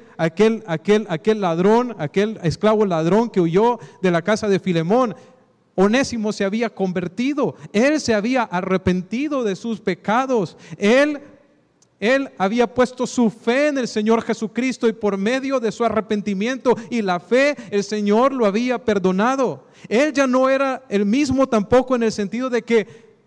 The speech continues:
su vida había sido transformada, dice el apóstol Pablo,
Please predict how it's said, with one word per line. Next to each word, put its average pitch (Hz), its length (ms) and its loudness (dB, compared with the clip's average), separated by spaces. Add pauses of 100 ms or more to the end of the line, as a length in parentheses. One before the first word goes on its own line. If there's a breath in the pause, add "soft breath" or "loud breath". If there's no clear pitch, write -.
su 247 220 -2
vida 277 260 0
había 254 280 0
sido 262 280 -2
transformada, 220 840 -2
dice 233 200 -6
el 240 80 0
apóstol 226 420 0
Pablo, 247 320 2